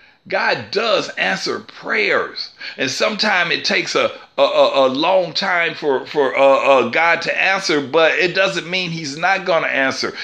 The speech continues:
And sometimes God doesn't answer when you want him to. He doesn't answer when you want him to.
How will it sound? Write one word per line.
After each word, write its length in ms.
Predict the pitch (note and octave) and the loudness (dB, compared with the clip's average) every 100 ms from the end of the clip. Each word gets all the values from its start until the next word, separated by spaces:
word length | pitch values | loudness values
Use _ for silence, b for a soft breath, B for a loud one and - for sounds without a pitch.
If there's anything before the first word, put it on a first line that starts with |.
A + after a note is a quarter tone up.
| B | B
And 120 | B2+ | -4
sometimes 600 | B2+ G#3 G3 G3+ F3 D3+ | -2 -2 0 2 0 0
God 300 | E3 E3+ E3 | 0 2 2
doesn't 300 | E3 D#3+ E3 | 0 -2 -4
answer 320 | D#3+ E3+ - | -2 -2 -2
when 280 | D3+ D3 D3+ | -6 -6 -8
you 120 | D#3 | -10
want 360 | F#3 D#3 E3 D3+ | -10 -4 -2 -2
him 220 | D3 C3+ | -4 -6
to. 420 | C3 D3+ A2+ D2+ - _ _ _ _ _ _ _ _ _ _ _ | -4 -2 -4 -6 -16 _ _ _ _ _ _ _ _ _ _ _
He 100 | F3+ | -8
doesn't 360 | F3 G3 F3+ E3+ | -4 -4 -4 -2
answer 300 | F#3+ - E3 | -2 -2 -4
when 240 | D#3+ D3+ | -6 -8
you 160 | E3+ F#3+ | -10 -6
want 320 | D#3+ D#3+ C#3+ | -4 -4 -4
him 240 | C#3+ B2+ | -8 -6
to. 260 | - C#3+ | -4 -4